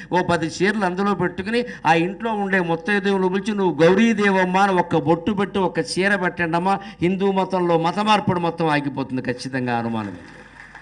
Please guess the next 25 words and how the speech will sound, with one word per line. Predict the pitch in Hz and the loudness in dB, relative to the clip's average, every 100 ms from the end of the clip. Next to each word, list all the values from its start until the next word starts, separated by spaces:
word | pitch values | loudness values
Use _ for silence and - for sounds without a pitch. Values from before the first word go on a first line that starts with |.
| - - - - - - - - - - - - - - - - | -20 -20 -20 -20 -20 -20 -20 -20 -20 -20 -20 -20 -20 -20 -20 -4
వాళ్ళకి | 131 135 147 | -2 0 -2
ఎంత | 185 208 | -2 -4
కృతజ్ఞత | - 156 220 190 226 214 | -4 -4 -4 -2 -2 0
ఉంటుంది | 202 185 185 175 | -2 -2 -2 -2
అంటే, | 175 165 175 | -2 0 0
"పెద్ద | 147 120 120 | 0 -2 -2
ఆయన | 127 131 | -2 0
భార్య | 123 120 117 131 127 - _ | 0 0 0 -2 -4 -10 _
నా | 123 | 0
ఇంటికి | 120 107 127 | 0 -4 -2
వచ్చింది, | 147 147 - 131 | -2 -4 -4 -4
నా | 131 | -2
ఇంటికి | 123 113 107 127 | -2 -4 -6 -6
వచ్చింది, | 123 - 127 | -6 -6 -4
వాళ్ళు, | 117 117 | -2 -2
వాళ్ళు | 117 101 | -2 -2
గడప | 113 107 131 | -4 -4 -6
దాటరు | 147 190 160 - 190 | 0 2 2 2 0
వాళ్ళు, | 196 190 190 185 - - - | 4 4 4 0 -6 -12 0
మా | 131 | 0
ఇంటికి | 107 101 139 | 0 -6 -6
వచ్చారు, | 143 - 139 120 | -6 -4 -6 -4
మా | 117 | -6
ఇంటికి | 104 98 117 | -6 -8 -10
వచ్చారు" | 107 98 - | -10 -10 -14